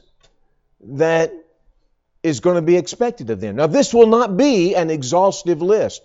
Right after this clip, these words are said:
And again, I'm not gonna cover everything that could be covered tonight because I, I do wanna be kind to you. But the truth is, Jesus lets everyone who's following Him know what's involved with this. Just look at verse one, first of all, would you?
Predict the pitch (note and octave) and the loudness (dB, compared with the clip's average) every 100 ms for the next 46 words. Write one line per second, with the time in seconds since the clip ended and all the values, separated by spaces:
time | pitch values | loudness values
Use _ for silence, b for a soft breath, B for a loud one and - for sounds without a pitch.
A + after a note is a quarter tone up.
0 | b - D3+ D3+ F#3 F3 C3 D#3 D#3 b | b -6 -4 0 0 2 0 -4 -8 b
1 | - B2+ F#3+ F3+ C#3+ C#3 B2 F3 D#3+ C3+ | -4 0 2 2 0 -2 -2 0 2 2
2 | C#3 B2+ C#3 B2+ A#2+ - D#3 A#2 B2 - | 0 -2 -4 -6 -8 -4 -4 -4 -6 -2
3 | D3+ G#2+ F#2+ A2 G#2 G2 G2+ C3+ A2+ - | -2 -4 -10 -10 -8 -8 -8 -10 -12 -6
4 | A2+ G#2 G#2+ - _ - A#2 B2+ A#2+ A2+ | -6 -6 -8 -10 _ -14 -10 -6 -6 -6
5 | G#2 F2+ _ _ _ _ - G2+ A2 - | -8 -12 _ _ _ _ -20 -12 -12 -10
6 | B2+ B2 G#2+ G#2+ F#2+ F#2 F#2 C3+ _ _ | -8 -8 -10 -10 -10 -12 -14 _ _ _
7 | _ _ _ _ _ _ - C3 E3 - | _ _ _ _ _ _ -10 -8 -8 0
8 | A#3 C4 - F3 D3 C3+ G2+ G3 A#3+ F3 | 0 2 2 4 4 2 -4 -4 -2 -4
9 | - E3 F3 F3 F3+ G3 G3 F#3+ D#3+ D3+ | -2 0 0 2 2 6 6 4 2 0
10 | - F3+ F3 D#3 C3+ C3+ C3+ D#3+ F3+ C#3 | 0 2 4 4 2 -2 2 4 4 4
11 | C#3+ - - _ _ _ _ - D3 B2+ | 2 -2 -18 _ _ _ _ -6 -6 -2
12 | D#3+ E3 A2 G#2+ A2+ F#2+ b b - A#3+ | -2 -2 -8 -8 -8 -8 b b -6 -2
13 | C4+ G#3 D3 D3 B2 A#2+ A2 F#2 - A2 | 0 0 0 -2 -4 -6 -8 -8 -8 -8
14 | - F#2 E2 - C3 D3 F3+ | -8 -12 -14 -2 -2 2 0